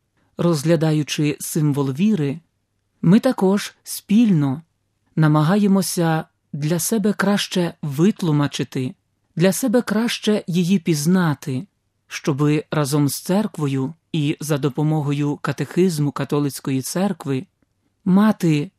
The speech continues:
цю більшу ясність для того, щоби практикувати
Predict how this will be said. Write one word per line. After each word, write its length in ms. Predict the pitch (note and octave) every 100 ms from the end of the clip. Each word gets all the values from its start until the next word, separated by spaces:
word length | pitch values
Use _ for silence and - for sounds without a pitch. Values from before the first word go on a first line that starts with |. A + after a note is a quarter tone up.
| _
цю 380 | - - F#3 E3+
більшу 460 | - E3 A#3+ A3+ -
ясність 880 | F#3 D#3 C#3 - D#3 C#3 - - - _ -
для 160 | D3 D3+
того, 280 | A3 G3+
щоби 520 | F#3+ - F3+ E3 E3+ E3+
практикувати 1080 | - F3 E3 - - F3+ D#3 C#3 - C3+ C3